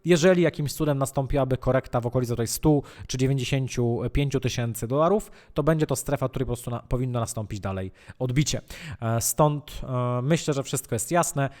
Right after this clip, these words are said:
Bardzo mnie cieszy, że ostatni opis, aktualizacja, analiza, przypomnienia dały rezultat i patrząc też na wasze komentarze, za co wam, za co wam bardzo serdecznie dziękuję,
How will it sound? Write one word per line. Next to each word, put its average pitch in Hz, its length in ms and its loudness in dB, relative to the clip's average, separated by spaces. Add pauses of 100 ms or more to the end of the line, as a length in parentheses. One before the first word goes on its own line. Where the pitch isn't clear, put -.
(100)
Bardzo 156 420 6
mnie 151 160 4
cieszy, 151 300 2
że 135 120 2
ostatni 139 500 0
opis, 143 460 2
aktualizacja, 135 880 0
analiza, 131 540 2
przypomnienia 143 720 -2 (560)
dały 165 320 2
rezultat 156 720 0 (200)
i 143 160 -6
patrząc 160 360 -4
też 143 120 -12
na 151 80 -4
wasze 147 200 -4
komentarze, 147 500 2
za 135 100 -2
co 139 100 -6
wam, 135 160 -6
za 131 120 -6
co 135 100 -4
wam 135 100 -4
bardzo 135 200 -2
serdecznie 131 380 -4
dziękuję, 156 480 0